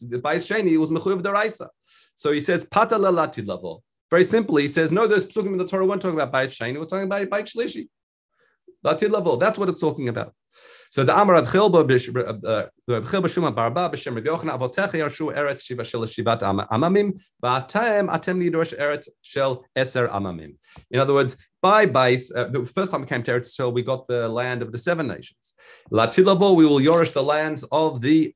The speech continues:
ten nations. Because it was promised, "Tata charaita eluninu," what are they? The Keni, Aknizi, Vakadmoni.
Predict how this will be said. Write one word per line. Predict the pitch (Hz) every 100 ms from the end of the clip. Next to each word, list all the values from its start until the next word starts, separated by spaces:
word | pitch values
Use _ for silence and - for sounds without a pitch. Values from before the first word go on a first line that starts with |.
| -
ten | 131 202 196
nations. | 123 98 90 - _ - _ _ _ _ _ - - - - _ _
Because | 117 117 127
it | 139
was | 123
promised, | - 117 123 175 - _ -
"Tata | 190 180
charaita | - 135 143 156 131
eluninu," | 120 117 104 113 135
what | 135 147
are |
they? | 139 160
The | 151
Keni, | 147 - 165 175 156
Aknizi, | 151 - 117 117 131
Vakadmoni. | 143 147 156 160 220 165